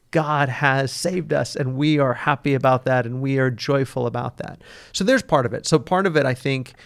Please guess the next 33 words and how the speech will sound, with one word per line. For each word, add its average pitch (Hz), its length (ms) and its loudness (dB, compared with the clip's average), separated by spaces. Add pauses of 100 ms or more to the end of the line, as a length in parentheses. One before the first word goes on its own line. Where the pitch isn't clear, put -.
(220)
um, 127 420 0
the 131 160 -2
reason 139 380 0
I 123 160 -2
believe 123 680 -4
in 131 100 -4
a 120 140 0
cappella 123 340 0
singing 131 460 -4
is 127 300 0
that, 120 420 0 (360)
um, 123 380 -2
I 127 180 2
believe 135 360 0
that 123 160 4
it 131 100 -4
should - 380 -4
be 127 180 0
to 127 240 -2
express, - 880 -2 (400)
uh, 123 180 -2
gospel 123 680 0
transformed 127 640 -2
hearts 120 380 0
rather 131 380 4
than 123 300 0
to 123 440 0
manipulate 123 680 4
hearts 123 320 2
into 123 240 -2
being 120 320 0
superficially 120 720 -4
happy. 123 440 -4